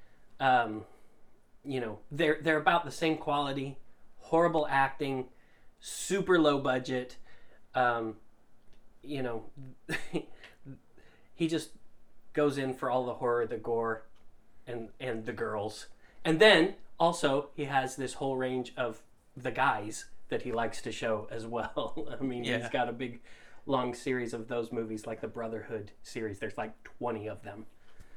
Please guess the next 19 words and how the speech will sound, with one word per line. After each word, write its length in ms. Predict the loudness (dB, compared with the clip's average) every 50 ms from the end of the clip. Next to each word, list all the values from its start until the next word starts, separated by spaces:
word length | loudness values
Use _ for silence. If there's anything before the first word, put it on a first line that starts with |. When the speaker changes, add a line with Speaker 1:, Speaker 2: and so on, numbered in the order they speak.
| -14 -12 -4
Speaker 2:
Right. 380 | 0 2 2 2 0 -2 -6 -12 -14 -14 -14 -14 -2 4
That, 160 | 6 8 8
that 140 | 8 8 8
was 100 | 8 8
one 140 | 6 6
of 60 | 4 2
the, 60 | 0 -2 0 8
that 120 | 10 10
was 100 | 10 10
one 120 | 6 4
of 60 | 6 4
the 80 | 4
in-, 360 | 2 0 0 2 2 2 2
interesting 420 | 2 0 0 0 -2 -2 -2 0 2
things 260 | 2 2 2 2 0
is 120 | -2 -2 -2
his 120 | -2 -2 -2
production 440 | 0 2 4 4 4 2 -2 -2
company, 500 | 0 0 0 0 2 0 0 0 -2 -4